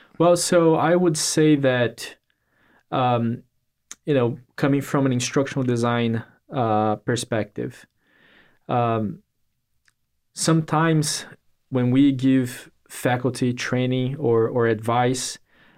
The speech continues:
uh, you can see that some faculty may be thinking that they need to implement all those strategies all at once, all in the next,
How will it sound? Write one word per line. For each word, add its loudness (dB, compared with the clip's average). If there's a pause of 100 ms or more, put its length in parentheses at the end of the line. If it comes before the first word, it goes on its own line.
(120)
uh, -2
you 2
can 0
see 0
that 2
some -2
faculty -2 (460)
may 2
be 2
thinking -2 (220)
that -2 (140)
they 2
need 2
to 0
implement 0 (280)
all 4
those 0
strategies -2
all 0
at -6
once, -2 (160)
all 0
in -2
the 0
next, -4